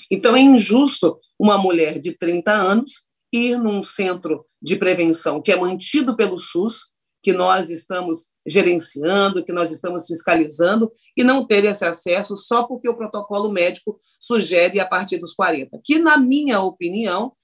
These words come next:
esse protocolo médico é mais político do que médico, porque se as mulheres estão sendo acometidas com seus vinte, com seus trinta e antes do quarenta, o acesso tem que ser dado a elas. É claro que não vai todos os meses, é, passar por uma radiação,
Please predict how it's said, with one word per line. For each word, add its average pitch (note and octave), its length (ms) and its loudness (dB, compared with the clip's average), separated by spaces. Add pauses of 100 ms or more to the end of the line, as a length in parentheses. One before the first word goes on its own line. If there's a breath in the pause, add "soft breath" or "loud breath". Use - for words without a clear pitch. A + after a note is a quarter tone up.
(180)
esse F#3+ 240 -2
protocolo G#3 580 -2
médico D#3 320 -2
é A3 60 2
mais B3+ 400 -2
político B3 460 -6
do A3+ 120 -6
que E4 140 0
médico, G3+ 580 0 (320)
porque F#3 600 4 (120)
se - 140 0
as F3+ 100 4
mulheres F#3+ 380 2
estão D4 200 -2
sendo C4+ 220 2
acometidas B3 680 0
com F3 120 -8
seus G#3+ 300 0
vinte, A3 340 -4
com E3 120 -6
seus G3 300 -2
trinta A#3 500 2 (240 loud breath)
e G3+ 160 6
antes G#3 240 2
do G3 120 0
quarenta, E3 600 0 (200)
o - 60 -2
acesso F3+ 460 -2
tem F3 140 -6
que - 80 -14
ser F3 160 -2
dado D#3 260 0
a E3 100 -2
elas. B2 360 -10 (160)
É F#3 100 2
claro F#3+ 400 2
que A#3 220 -6
não G3 240 -4
vai E3+ 300 -2
todos F3 280 -6
os G#3+ 160 -8
meses, G3 480 -4 (240)
é, E3 400 2
passar F#3 480 -4
por G#3 80 -12
uma A3 120 -4
radiação, A#3 720 -6